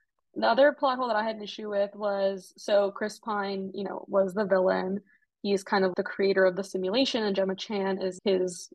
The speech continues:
wife in the movie. And at the end, Gemma Chan turns on Chris Pine and kind of has this, like, big plot twist, hero moment. But we didn't know enough about her character or had any groundwork to, to kind of see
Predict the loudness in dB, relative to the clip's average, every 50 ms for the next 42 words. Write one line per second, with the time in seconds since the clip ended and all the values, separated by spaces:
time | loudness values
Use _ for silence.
0 | -12 -2 0 2 2 2 0 -4 -8 -6 -6 -4 -4 -2 -4 -4 -4 -4 -4 0
1 | 0 0 0 -2 -4 _ -20 -20 -20 _ _ _ _ 0 4 6 6 6 6 4
2 | 4 0 0 -2 -6 -14 _ _ 0 0 0 0 -2 -2 0 2 4 4 6 4
3 | 2 0 -2 -4 -6 -6 -4 -4 -2 -2 -4 -4 -4 -2 0 0 0 -2 -4 -10
4 | -8 -2 0 2 2 2 2 0 -2 -4 -4 -4 -6 -6 -6 -8 -8 -6 -4 -2
5 | -2 -4 -6 -6 -8 -6 -4 -4 -2 0 2 2 0 0 -2 -6 -4 -2 0 0
6 | 0 -2 -6 _ _ _ _ _ _ _ _ _ _ _ -20 -6 0 2 2 2
7 | 2 2 2 2 2 2 2 0 2 2 2 0 -2 -8 -6 -2 0 2 2 2
8 | 0 -2 -4 -4 -4 -4 -6 -4 -4 -4 -6 -6 -8 _ -10 -10 -8 _ -2 0
9 | 2 2 4 4 4 4 2 0 -2 -2 -4 -2 -4 -4 -2 0 0 0 0 -2
10 | -2 -2 0 2 2 2 2 2 0 0 -2 -4 -6 -4 -6 -6 -4 -2 -2 -2
11 | -2 -2 -2 -2 0 0 0 -2 -2 -6 -10 -14 -14 -14 _ _ -14 -10 -10 -8
12 | -4 -2 -2 -2 -2 -6 -8 -6 -4 -2 0 2 2 2 2 0